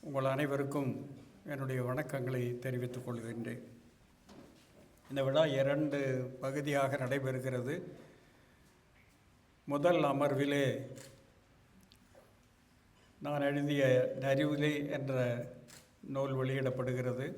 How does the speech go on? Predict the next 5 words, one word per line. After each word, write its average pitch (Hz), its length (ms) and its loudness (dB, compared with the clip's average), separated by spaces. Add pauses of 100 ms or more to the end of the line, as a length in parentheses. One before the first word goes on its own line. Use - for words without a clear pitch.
(360)
அத்துடன் 135 400 -2 (920)
மலையாள 156 360 4 (120)
கவிஞர் 139 400 -2 (300)
சச்சிதானந்தனின் 139 920 0 (1200)
மொழிபெயர்ப்பு 147 720 0